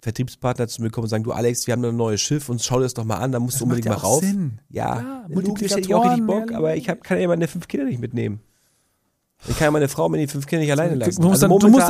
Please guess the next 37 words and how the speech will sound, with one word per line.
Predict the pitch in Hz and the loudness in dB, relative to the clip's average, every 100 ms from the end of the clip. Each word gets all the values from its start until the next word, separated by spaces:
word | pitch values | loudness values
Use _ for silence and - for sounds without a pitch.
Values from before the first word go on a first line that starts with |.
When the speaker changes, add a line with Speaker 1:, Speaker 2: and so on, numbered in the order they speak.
| 214 | 4
Speaker 2:
dann, | |
du | 196 | 6
musst | 233 226 | 4 4
dann | |
immer | 214 196 | 4 4
sagen, | 190 190 | 4 4
„Ja, | 175 | 4
wenn | 175 | 4
ihr | |
mir | 170 160 | 2 2
das | 151 | 2
ganze | 147 165 165 | 0 0 -2
Deck | - 165 - | 2 2 2
da | - 185 180 | -4 -2 2
Speaker 1:
Na, | 139 | 4
geht | 175 | 4
Speaker 2:
reserviert, | 175 165 180 | 4 2 0
Speaker 1:
nicht. | - - | -2 -4
Speaker 2:
äh, | 165 - | -6 -6
das | 165 151 - | -6 -4 -4
wär | - | 2
Speaker 1:
Aber | 156 | 4
ich | 180 - | 4 2
bin | 185 | 0
Speaker 2:
super.“ | 190 | 0
Speaker 1:
jetzt | - | 0
mal, | 170 170 - | 0 0 -2
ich | - | -4
bin | 175 | -2
gespannt. | 170 - 156 170 185 | 0 2 2 2 -2
Ich | 151 165 | -4 -6
hab | 165 | -2
eine | 127 | 0
Einladung | 143 156 156 160 | 0 2 2 0
gekriegt | 151 - 151 | -4 -6 -6
von | 139 | -4
Pascha, | 123 160 180 170 | -2 -2 0 -2